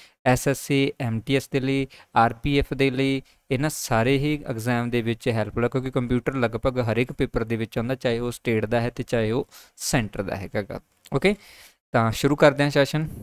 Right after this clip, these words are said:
ਸੋ WhatsApp ਗਰੁੱਪ ਜੁਆਇਨ ਕਰਨ ਦੇ ਲਈ ਇਸ ਨੰਬਰ ਦੇ ਉੱਪਰ ਕੰਟੈਕਟ ਕਰ ਸਕਦੇ ਹੋ ਤੇ ਇਹਨਾਂ ਕਲਾਸਾਂ ਦੀ ਜਿਹੜੀ ਪੀ ਡੀ ਐਫ ਹੈ ਉਹ ਤੁਹਾਨੂੰ ਰਮਨ ਇੰਸਟੀਚਿਊਟ ਦੇ ਉੱਪਰ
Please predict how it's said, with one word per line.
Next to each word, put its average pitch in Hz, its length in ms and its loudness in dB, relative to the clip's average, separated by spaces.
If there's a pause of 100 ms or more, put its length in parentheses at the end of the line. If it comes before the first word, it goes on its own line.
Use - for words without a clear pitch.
ਸੋ 117 200 4
WhatsApp 127 340 6
ਗਰੁੱਪ 147 240 4
ਜੁਆਇਨ 139 220 2
ਕਰਨ 139 200 2
ਦੇ 139 60 0
ਲਈ 139 100 2
ਇਸ 127 140 -4
ਨੰਬਰ 127 240 2
ਦੇ 135 80 2
ਉੱਪਰ 131 200 2
ਕੰਟੈਕਟ 135 400 0
ਕਰ 139 180 4
ਸਕਦੇ 131 320 0
ਹੋ 135 40 2
ਤੇ 135 120 0
ਇਹਨਾਂ 139 200 -2
ਕਲਾਸਾਂ 139 420 2
ਦੀ 135 100 0
ਜਿਹੜੀ 131 280 2
ਪੀ 117 260 2
ਡੀ 127 160 4
ਐਫ - 140 -2
ਹੈ 113 140 4 (380)
ਉਹ 151 60 0
ਤੁਹਾਨੂੰ 143 320 0
ਰਮਨ 120 240 -2
ਇੰਸਟੀਚਿਊਟ 135 540 -4
ਦੇ 131 80 -2
ਉੱਪਰ 123 340 0